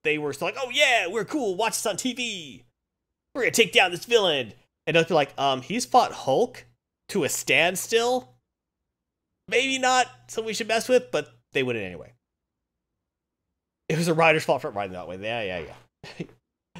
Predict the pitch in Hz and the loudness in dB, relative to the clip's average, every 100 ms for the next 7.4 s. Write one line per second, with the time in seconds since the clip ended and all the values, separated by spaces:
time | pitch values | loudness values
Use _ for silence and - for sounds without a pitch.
0 | - - 208 180 110 87 _ _ _ _ | -2 4 6 6 2 -2 _ _ _ _
1 | _ _ _ _ _ _ _ _ _ _ | _ _ _ _ _ _ _ _ _ _
2 | _ _ _ _ _ - 302 277 190 175 | _ _ _ _ _ -4 -2 2 0 0
3 | 202 202 _ _ _ _ _ - 135 131 | -2 -4 _ _ _ _ _ -6 -4 -4
4 | 104 71 - _ _ _ _ _ _ _ | -12 -12 -18 _ _ _ _ _ _ _
5 | _ 143 139 131 127 _ _ _ - 160 | _ -2 0 -2 -6 _ _ _ -4 -2
6 | 262 254 226 196 190 185 180 - 160 185 | 0 -2 -4 -2 0 0 -2 -2 -2 0
7 | 165 190 127 95 | -2 -6 -6 -12